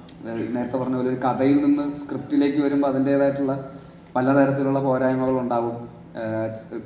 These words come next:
കഥ വായിക്കുന്ന അതേ ഫീലിൽ സ്ക്രിപ്റ്റ്, ഏർ, വരണം, പുൾ ഓഫ് ചെയ്യപ്പെടണമെന്നില്ല. പക്ഷെ അത് വളരെ സത്യസന്ധമായിട്ട് അവർ പുൾ ഓഫ് ചെയ്തു. അതേസമയം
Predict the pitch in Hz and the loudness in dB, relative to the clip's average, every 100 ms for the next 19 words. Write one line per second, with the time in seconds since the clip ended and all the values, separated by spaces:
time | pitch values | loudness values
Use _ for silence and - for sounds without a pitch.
0 | 113 113 131 127 131 131 135 120 131 131 | -8 -4 -2 0 0 0 -2 0 -2 -2
1 | 131 127 131 - 123 - 131 131 - - | -2 -2 -4 -6 -10 -8 -8 -8 -14 -12
2 | 127 123 117 117 117 107 - 120 120 127 | -8 -6 -4 -6 -6 -8 -4 -2 0 0
3 | 123 - - 120 117 120 120 - 117 123 | -2 -6 -6 -4 -2 0 -2 -2 -4 -2
4 | 113 107 110 - - - - - - 113 | -2 -2 -6 -14 -18 -20 -20 -12 -4 0
5 | 120 120 127 143 - - 135 135 139 139 | 2 4 4 2 -2 -6 -6 -2 0 2
6 | 143 143 143 143 139 139 143 139 - - | 2 2 0 2 4 4 4 2 2 -4
7 | - 117 120 131 123 135 139 - | -8 -6 -4 -2 0 0 -4 -10